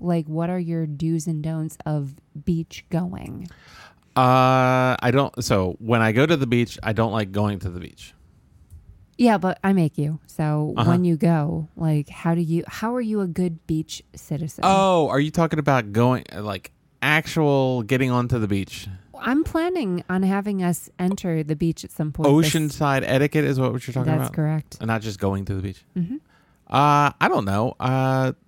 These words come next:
Speaker 1: Like, your top three rules, what would you do?
Speaker 2: Oh, on the beach itself?
Speaker 1: Mm-hmm.
Speaker 2: Uh, the, one of the, one of the things that,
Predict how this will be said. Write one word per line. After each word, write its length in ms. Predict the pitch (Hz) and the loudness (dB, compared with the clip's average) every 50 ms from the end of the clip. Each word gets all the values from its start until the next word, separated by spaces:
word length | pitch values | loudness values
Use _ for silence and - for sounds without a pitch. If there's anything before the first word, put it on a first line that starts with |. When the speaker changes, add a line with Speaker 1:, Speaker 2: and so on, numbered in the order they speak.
| _ _ _ _ _ _ - | _ _ _ _ _ _ -4
Speaker 1:
Like, 180 | 196 196 - - | -4 -4 -2 -2
your 80 | 190 | -4
top 300 | 180 - 185 170 175 - | -4 -2 -2 -4 -4 -4
three 240 | - - 165 160 156 | -6 -4 -2 -2 0
rules, 460 | 147 147 147 139 135 139 139 135 - - | 0 0 0 0 0 -2 -6 -8 -8 -8
what 180 | 147 143 - | -8 -6 -6
would 160 | 165 147 - | -8 -10 -8
you 240 | - 147 139 135 139 | -8 -6 -6 -6 -6
do? 360 | 135 - - 143 143 139 143 - - | -8 -8 -8 -6 -6 -6 -8 -2 2
Speaker 2:
Oh, 340 | 156 139 113 107 - - - _ - | 2 4 4 2 0 -6 -14 _ -2
on 220 | - 135 147 151 151 | 2 2 2 4 2
the 80 | 151 | 2
beach 220 | 135 151 151 - 147 | 2 2 0 2 -2
itself? 400 | 131 - - 147 147 156 - _ - | -6 -2 -2 0 0 -2 -4 _ -6
Speaker 1:
Mm-hmm. 180 | 214 220 247 320 349 _ _ _ _ _ _ _ _ _ _ _ _ _ _ _ _ - | -6 -4 -4 -6 -8 _ _ _ _ _ _ _ _ _ _ _ _ _ _ _ _ -6
Speaker 2:
Uh, 260 | - 143 151 156 151 - _ _ _ _ _ _ - | -2 0 0 0 0 -2 _ _ _ _ _ _ -4
the, 80 | 143 151 | -4 -4
one 260 | 135 135 151 214 302 | -2 2 2 2 2
of 120 | 370 320 196 | 2 0 0
the, 80 | 220 | 0
one 140 | 151 180 220 | 0 2 2
of 80 | 247 220 | 2 0
the 60 | 190 | 0
things 220 | 175 180 165 151 143 | 0 0 0 0 0
that, 160 | 147 120 | -2 -2